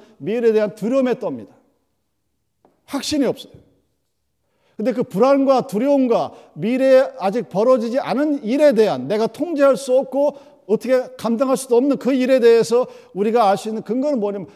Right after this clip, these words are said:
그럼에도 불구하고 내가 가야 할 곳이 어딘가를 아는 거예요. 만약에 나에게 운명이 있다면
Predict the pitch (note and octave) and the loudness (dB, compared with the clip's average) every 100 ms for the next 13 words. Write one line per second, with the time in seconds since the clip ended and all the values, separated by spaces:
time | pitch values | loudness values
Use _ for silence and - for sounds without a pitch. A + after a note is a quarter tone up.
0 | _ - C#4 F4+ F4+ D4 C4+ B3+ A#3 A3 | _ -2 0 0 0 0 2 2 0 0
1 | A#3 - G3+ A3+ A#3 G#3+ D3 G3 D4+ D4+ | -2 -4 -4 -4 -4 -6 -4 -4 0 2
2 | D4 G#3 C#3+ A2 G#2+ _ _ _ _ _ | 2 0 -4 -10 -18 _ _ _ _ _
3 | _ _ _ - G#3 C4 C4+ B3+ B3+ A#3+ | _ _ _ -4 0 2 2 2 2 2
4 | B3+ F4+ F4+ C#4 - G#3+ F3+ G#3 B3+ C4 | -2 -4 -2 -2 0 -2 -2 -4 -6 -8